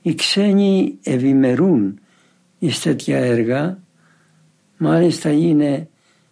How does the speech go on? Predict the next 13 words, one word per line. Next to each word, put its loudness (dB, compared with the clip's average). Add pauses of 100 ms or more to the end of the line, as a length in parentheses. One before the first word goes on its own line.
(120)
εκείνο -2
το -4
ωραίο -2
έργο -4 (720)
του -2 (600)
Μάτιους -4 (880)
Χένρι -2 (380)
Χολιμπάιμπελ, -4 (2500)
το -10
οποίο -4
είναι 2
ευσεβές -4
έργων, -4